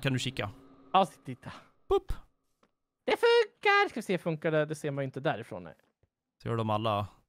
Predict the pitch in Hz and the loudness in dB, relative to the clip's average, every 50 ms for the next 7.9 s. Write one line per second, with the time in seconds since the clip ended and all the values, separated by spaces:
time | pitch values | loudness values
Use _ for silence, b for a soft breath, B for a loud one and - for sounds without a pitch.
0 | _ _ _ _ _ _ _ _ _ _ _ _ - 170 170 170 160 160 - - | _ _ _ _ _ _ _ _ _ _ _ _ 2 4 4 4 2 0 -4 -12
1 | - - 151 151 143 143 139 131 95 - - 151 135 120 147 139 - 147 131 147 | -6 -2 0 0 0 0 -2 -6 -10 -10 -8 -8 -6 -6 -8 -6 -6 -4 -4 -4
2 | 139 123 120 120 117 117 - 117 98 95 - - 98 - - 98 98 - - - | -4 -6 -6 -8 -10 -10 -12 -12 -12 -12 -12 -14 -14 -14 -12 -12 -12 -12 -12 -10
3 | 117 113 - - - - - - - _ _ _ _ _ _ _ _ _ _ - | -12 -12 -12 -12 -16 -14 -14 -16 -20 _ _ _ _ _ _ _ _ _ _ -2
4 | - 294 320 294 - _ _ _ _ _ _ _ _ _ _ _ _ _ _ _ | 4 6 6 6 4 _ _ _ _ _ _ _ _ _ _ _ _ _ _ _
5 | _ _ _ _ _ _ _ _ _ _ _ _ - 135 131 131 127 127 127 127 | _ _ _ _ _ _ _ _ _ _ _ _ -8 -6 -4 -2 -2 -2 -2 -4
6 | - - _ - 175 196 - 214 - 220 226 220 226 247 - _ _ - 156 156 | -6 -8 _ 0 0 0 0 2 2 4 4 4 2 0 -6 _ _ 4 6 6
7 | 156 156 - - - _ _ _ _ _ _ _ _ _ - 160 156 | 6 6 4 -2 -12 _ _ _ _ _ _ _ _ _ -2 -2 -2